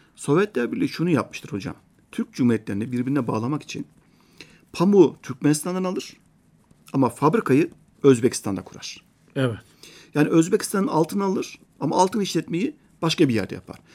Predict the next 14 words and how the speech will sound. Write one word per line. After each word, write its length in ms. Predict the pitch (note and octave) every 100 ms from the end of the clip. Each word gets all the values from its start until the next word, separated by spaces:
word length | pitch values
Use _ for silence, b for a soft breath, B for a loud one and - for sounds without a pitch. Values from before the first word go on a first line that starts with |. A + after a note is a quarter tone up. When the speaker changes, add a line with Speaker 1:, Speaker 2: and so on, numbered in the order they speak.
| b -
Speaker 1:
Dolayısıyla 600 | C3+ C#4+ - D#4+ C#3+ B2
bu 140 | D#4
devletleri 640 | G3+ C3 A#2+ - D#3+ - - _ _ _ _
birbirine 500 | B2+ C3 C#3+ D#3+ D3+
bağlamıştır. 580 | A2+ G2+ F#2 - - - b b b -
Ve 80 | D3
şunu 340 | - C#3 B3+
da 120 | -
çok 240 | - B2+ -
yoğun 380 | A2+ A2+ A2+ G#2
bir 40 |
şekilde 340 | G#2 G#2+ - G#2+
propaganda 600 | - G#2+ A2 A2 G#2 F3
yapmıştır. 560 | - - - - -